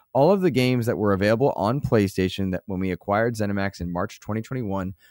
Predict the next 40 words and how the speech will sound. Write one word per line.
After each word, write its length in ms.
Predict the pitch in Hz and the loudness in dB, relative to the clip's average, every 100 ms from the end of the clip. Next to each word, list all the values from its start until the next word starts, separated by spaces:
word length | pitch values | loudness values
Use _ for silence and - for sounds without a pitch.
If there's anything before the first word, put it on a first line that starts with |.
| _ _ | _ _
are 180 | 127 139 | -4 -4
still 340 | 139 - 175 190 | -4 -2 2 4
available 380 | 120 104 95 | 6 4 2
on 180 | 76 82 | -2 -4
PlayStation, 600 | 92 95 95 87 92 92 - | -4 -4 -2 -4 -4 -6 -6
and 160 | 95 | -4
we 60 | 95 | -4
have 100 | 95 | -4
continued 480 | 90 92 151 170 156 | -6 -4 0 0 0
to 80 | |
do 120 | 104 95 | -2 -2
content 420 | 139 135 131 117 | 0 -2 -2 -4
updates 440 | 110 117 120 110 - _ - | -4 -2 0 -2 -8 _ -12
on 160 | 90 92 | -10 -4
PlayStation 560 | 117 127 - 113 113 - | 0 0 0 -2 -4 -6
and 260 | 101 101 | -6 -6
P 180 | - 95 | -4 -6
C. 440 | 92 - 127 127 127 _ _ _ | -4 -2 0 0 -2 _ _ _
We've 140 | - 95 | -4 0
always 240 | 107 110 | 0 0
said 140 | 107 | -2
that 80 | 95 | -4
the 100 | 76 | -6
future 300 | - 120 113 | -6 -4 -4
decisions 580 | 98 98 104 98 101 92 _ _ _ - | -6 -2 -2 0 -4 -6 _ _ _ -6
wh-, 180 | 92 87 | -4 0
whether 240 | 110 110 | 2 2
to 100 | 92 | 0
distribute 480 | 92 - 107 101 - | -4 -4 -2 0 -2
ZeniMax 400 | 101 101 98 92 | -2 0 -2 -2
games 320 | 95 98 95 | -4 -2 -4
for 140 | - | -4
other 180 | 80 87 | -4 -4
consoles 480 | - 98 95 98 92 | -2 -4 -2 -2 -2
will 80 | 90 | -2
be 80 | 85 | -2
made 200 | 90 90 | -2 -2
on 120 | 85 | -4
a 60 | |
case-by-case 840 | 71 95 92 - 82 85 82 82 | -6 -4 -4 -6 -10 -8 -6 -8